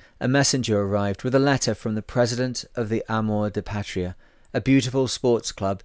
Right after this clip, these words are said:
giving us a most cordial greeting and making us honorary members while we stayed at Horta. We were greatly impressed by all the many kindnesses shown to us, while the old world courtesy and elegant, extravagant mode of address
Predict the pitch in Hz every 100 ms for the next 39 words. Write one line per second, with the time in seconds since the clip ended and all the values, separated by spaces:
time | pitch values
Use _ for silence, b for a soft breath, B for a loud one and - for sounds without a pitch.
0 | b b - 120 120 117 113 - - 110
1 | 110 110 - - 147 127 113 - 98 -
2 | 98 92 b b b 117 107 113 110 113
3 | 110 104 - - 135 131 120 104 101 95
4 | 92 - b b - 113 113 110 104 107
5 | 95 90 80 107 101 - 87 - _ _
6 | _ _ _ _ _ 113 101 98 104 107
7 | - 104 98 - 107 - - 110 110 -
8 | 123 113 110 117 117 - 123 131 117 101
9 | 104 98 - 123 127 107 101 - B B
10 | B _ 120 117 123 131 131 127 120 123
11 | 117 - 143 127 127 - 123 123 104 92
12 | - 123 120 120 120 104 - - 127 113
13 | 110 113 110 117 110 110 104 107 113 104
14 | 107